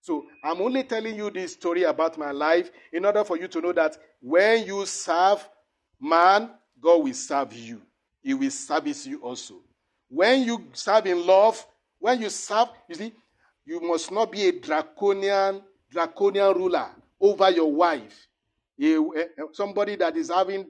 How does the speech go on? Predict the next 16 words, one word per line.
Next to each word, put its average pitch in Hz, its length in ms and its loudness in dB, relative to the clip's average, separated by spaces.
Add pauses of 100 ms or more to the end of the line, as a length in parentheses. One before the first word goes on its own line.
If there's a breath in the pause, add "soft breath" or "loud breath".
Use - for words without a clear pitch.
draconian 165 800 -4
measure 180 340 0 (320 loud breath)
of, 156 220 2 (280)
of, 156 280 -2 (320)
of 147 340 -4
ruling, 165 540 0 (100)
I 143 60 -6
mean, 156 160 -6 (220)
of, 160 220 -2 (120)
of 147 200 -12
controlling 170 600 0
the 151 100 0
wife 156 440 0 (420)
with 170 280 -8
harsh 220 320 0
authority. 196 640 -2